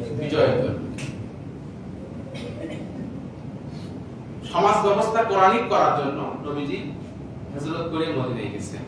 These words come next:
বলেন সুবহানাল্লাহ। সমাজ উপস্থিতি, আজকে সাদা মাটা আলোচনা রাখবো, একেবারেই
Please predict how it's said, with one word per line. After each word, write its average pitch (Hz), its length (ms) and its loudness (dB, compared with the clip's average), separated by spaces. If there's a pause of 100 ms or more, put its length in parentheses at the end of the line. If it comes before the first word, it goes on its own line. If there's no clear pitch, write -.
(120)
বলেন 120 200 2
সুবহানাল্লাহ। - 1300 0 (260)
সমাজ 175 520 -2
উপস্থিতি, - 340 -8 (1400)
আজকে 240 220 2
সাদা 226 300 4
মাটা 196 240 8
আলোচনা 180 400 6
রাখবো, - 520 0 (800)
একেবারেই 240 600 4